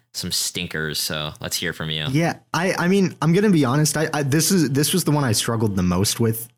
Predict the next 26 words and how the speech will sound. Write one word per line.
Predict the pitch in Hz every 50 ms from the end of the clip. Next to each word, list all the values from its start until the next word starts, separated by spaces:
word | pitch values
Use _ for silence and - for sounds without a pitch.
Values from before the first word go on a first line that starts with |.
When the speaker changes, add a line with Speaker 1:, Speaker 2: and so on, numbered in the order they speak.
| _
Speaker 1:
Oh, | -
Speaker 2:
figuring | - 123 113 120 120
Speaker 1:
really? | 123 120 120
Speaker 2:
out, | 120 127 139 127 - - _ _ _
because | - 113 156 151 143
it's | 147 -
always | - 127 143 170 170 156 143 -
tough | - - 127 117 - -
to | - 123 113 104 104 101 101 -
figure | - - - 131 120 110 113 107
out | 104 101 98 - - _ _ _ - _ _ -
who's | - - 156 165 165 170 165 -
going | - 151 139 135 131 127
to | - 117
be, | 92 110 107 104 98 95 92 90
like, | - - 107 104 -
a | 104
flop | - - - 107 104 95 90 - 101 101
before | 104 101 - - - 101 101 101
they | 95 101 98
even | 95 87 92 90 82
kick | - - 104 90 - -
the | - 85
Speaker 1:
<laughs> |
Speaker 2:
ball, | 85 90 82 82 80 80
really. | 82 82 82 82 80 82 87 -